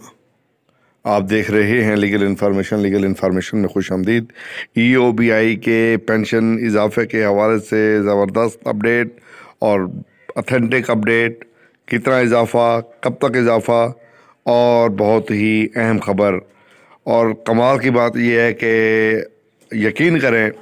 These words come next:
बड़ी मेहनत लगी है ये खबर निकालते निकालते। यूँ समझें, तीन साल लग गए ये खबर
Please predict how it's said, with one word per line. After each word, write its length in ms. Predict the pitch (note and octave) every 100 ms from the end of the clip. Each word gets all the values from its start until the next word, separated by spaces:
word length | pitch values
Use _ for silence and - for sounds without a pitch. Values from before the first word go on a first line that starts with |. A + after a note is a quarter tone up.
| - _ - - _ -
बड़ी 240 | G2+ A#2
मेहनत 340 | A2+ A#2+ C#3 A#2+
लगी 280 | A#2 A2 A#2
है 140 | A2+
ये 140 | A2+
खबर 300 | G2+ G#2 A2+
निकालते 500 | G#2 G#2 G#2 G2+ G2+
निकालते। 500 | G2 F#2 F#2 F2+ F#2 - _ _ _ - _ -
यूँ 200 | A2+ B2
समझें, 420 | A#2 A#2 A#2 B2
तीन 240 | A2+ C3 B2+
साल 240 | B2 A2+
लग 200 | G#2+ G2+
गए 160 | G2 G#2
ये 140 | G2+
खबर 480 | F2 G2 G2+ F2+